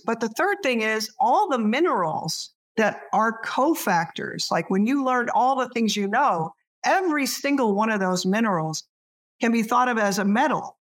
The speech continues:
really. There's small charged ions, iodine, manganese, magnesium, they all have a charge. The bacteria were originally responsible for leaching those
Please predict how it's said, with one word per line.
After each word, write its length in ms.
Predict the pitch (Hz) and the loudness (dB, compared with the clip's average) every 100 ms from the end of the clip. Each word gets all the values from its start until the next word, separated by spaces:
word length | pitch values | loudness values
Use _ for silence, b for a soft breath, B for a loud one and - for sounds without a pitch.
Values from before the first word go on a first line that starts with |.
| _ | _
really. 320 | 214 214 170 208 | -2 0 2 0
There's 320 | 196 202 - - | 0 -2 -6 -8
small 500 | - - 226 254 269 | -4 2 4 4 2
charged 440 | - 214 226 - | 0 0 0 -2
ions, 600 | - 226 202 165 - - - B B B - | 0 0 0 -2 -6 -12 -18 B B B 0
iodine, 920 | 202 226 233 202 175 156 170 170 170 - _ _ _ | 2 4 2 0 0 -2 -4 -8 -10 -18 _ _ _
manganese, 880 | - 202 220 233 202 170 151 156 - - | 0 2 4 2 2 0 0 -4 -8 -2
magnesium, 680 | 185 214 208 247 214 196 175 | 0 2 2 2 0 0 2
they 80 | |
all 140 | 190 233 | 2 2
have 140 | 240 | 0
a 60 | 214 | 0
charge. 840 | - - 233 220 170 160 - - _ _ _ _ _ _ _ - | -4 -2 2 4 2 -2 -6 -16 _ _ _ _ _ _ _ -2
The 120 | 196 | 0
bacteria 800 | 233 233 - 330 349 370 254 208 | 2 0 -4 -2 0 2 2 2
were 300 | 208 226 - | 0 -2 0
originally 800 | 202 208 220 349 320 285 247 220 | -2 0 0 0 0 0 0 0
responsible 840 | 196 - 226 247 247 202 175 175 - | -2 0 2 2 2 0 0 0 -2
for 160 | 214 | -2
leaching 600 | 214 269 359 359 277 233 | 0 0 0 0 0 2
those 380 | 202 180 175 190 | 2 2 2 -2